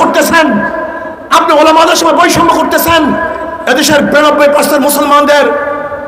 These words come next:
দাবি ও দাওয়ার সাথে, তাদের আকাঙ্ক্ষা আশার সাথে আপনি গাদ্দারি করতেছেন। যদি আলেম কোনো প্রতিনিধি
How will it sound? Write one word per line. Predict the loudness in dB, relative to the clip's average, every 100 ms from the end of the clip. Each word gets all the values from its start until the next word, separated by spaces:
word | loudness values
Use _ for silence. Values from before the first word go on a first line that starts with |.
| -14 -16 -18 -12 -2
দাবি | 0 2 2
ও | 0 2
দাওয়ার | 2 2 2
সাথে, | 0 0 0 0 -2 -8 -10 -8 -2
তাদের | 0 2 0
আকাঙ্ক্ষা | 0 0 2 2
আশার | 2 0 0
সাথে | 0 2 0 0 -6 -10 -4 -2
আপনি | -2 -2
গাদ্দারি | -2 0 0 0 2
করতেছেন। | 0 0 2 0 0 -4 -6 -8 -6 -2
যদি | 0 0 2
আলেম | 2 4 2
কোনো | 2 0 0
প্রতিনিধি | 0 0 0 2